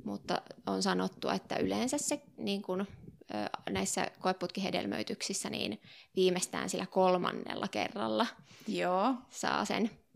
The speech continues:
Speaker 1: vauvan sitten syliin siitä siirrosta, että sitten oli jotenkin, että nyt mulla on tää kolmas kerta, että nyt sen on onnistuttava,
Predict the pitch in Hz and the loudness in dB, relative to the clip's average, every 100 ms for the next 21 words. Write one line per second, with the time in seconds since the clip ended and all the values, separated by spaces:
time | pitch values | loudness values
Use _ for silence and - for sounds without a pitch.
0 | - - - 180 185 254 302 302 - 302 | -20 -8 2 2 4 2 2 0 0 -2
1 | - 202 202 208 208 226 - - - 214 | 0 0 2 2 2 0 -4 -6 -4 -2
2 | 202 220 214 226 - - 233 - 226 214 | -2 -2 -2 -2 -2 -4 -4 -2 -2 0
3 | 196 180 180 196 196 190 196 214 214 185 | 0 0 0 -2 -4 -2 2 2 0 -2
4 | 175 160 - - 190 180 180 92 208 - | -2 -2 -2 0 2 2 2 0 -2 -4
5 | - - - - - 196 196 208 - - | -2 -2 -4 -8 -4 0 2 2 -2 -10
6 | - - - - 165 170 165 - 185 196 | -12 -20 -20 -6 -2 -2 0 2 2 4
7 | 247 - - - - 240 | 2 0 -4 -4 0 2